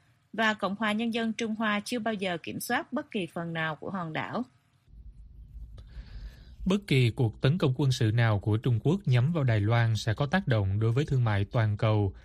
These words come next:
Speaker 2: lớn hơn so với cuộc chiến Ukraine, nhà đàm phán thương mại hàng đầu của Đài Bắc nói với hãng tin Reuters vào ngày mười bốn tháng sáu và cho rằng điều đó sẽ dẫn đến tình trạng thiếu chip bán dẫn.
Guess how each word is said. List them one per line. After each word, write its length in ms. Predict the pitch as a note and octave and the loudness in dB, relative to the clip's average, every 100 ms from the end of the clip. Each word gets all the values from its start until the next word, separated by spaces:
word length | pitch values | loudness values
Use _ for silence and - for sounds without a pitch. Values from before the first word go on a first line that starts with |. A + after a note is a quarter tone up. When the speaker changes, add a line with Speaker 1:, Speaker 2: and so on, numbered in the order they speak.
| - - | -20 -8
Speaker 2:
lớn 260 | - A#2+ F3 | 2 4 4
hơn 300 | D3+ C3+ B2 | 2 2 2
so 160 | - A2 | 2 2
với 140 | A#2 | 2
cuộc 220 | - G#2 | 0 -2
chiến 200 | A#2+ D3+ | 0 0
Ukraine, 580 | B2 A#2 A2 A2+ A2 G#2 - - - - - | 0 0 2 4 4 2 -4 -18 -18 -8 2
nhà 80 | C3+ | 4
đàm 160 | A#2+ | 4
phán 240 | A#2 B2 F3 | 4 2 2
thương 160 | C#3 | 2
mại 220 | A#2 G#2 | 4 2
hàng 280 | G2+ A#2 A2 | 2 2 2
đầu 220 | A2+ A2 | 4 2
của 140 | G2+ C3 | 2 0
Đài 140 | A#2 | 2
Bắc 280 | G2+ D#3+ - | 2 0 2
nói 220 | B2+ A#2 | 2 2
với 120 | D3+ | 2
hãng 180 | B2+ G#2+ | 2 2
tin 200 | B2 A#2 A2 | 0 0 2
Reuters 600 | A2 A2 A2+ A2 G2+ - | 0 2 2 2 0 0
vào 180 | A2 G#2+ | 0 2
ngày 220 | G#2+ G2 | 2 2
mười 140 | G2 | 0
bốn 200 | G#2 G#2+ | 0 0
tháng 140 | B2+ B2 | 0 0
sáu 400 | A2 A2 D3+ G#3 - - - - | 2 2 0 -4 -12 -20 -18 -2
và 140 | C3 B2 | 2 2
cho 140 | C#3+ | 4
rằng 240 | B2+ A#2 | 4 4
điều 140 | A#2 A2 | 4 2
đó 320 | G#2+ G#2+ E3+ | 2 2 2
sẽ 260 | - A2 G#2+ | 0 0 0
dẫn 280 | A#2 G2+ | 0 2
đến 200 | A#2 B2 - | 2 2 0
tình 140 | A2+ | 0
trạng 320 | G#2+ G2 G2 | 0 0 0
thiếu 220 | - C3 D#3+ | 0 0 0
chip 200 | - F#3 | -2 0
bán 220 | B2 B2+ | 2 2
dẫn. 360 | D3+ G2 G2 | 2 2 2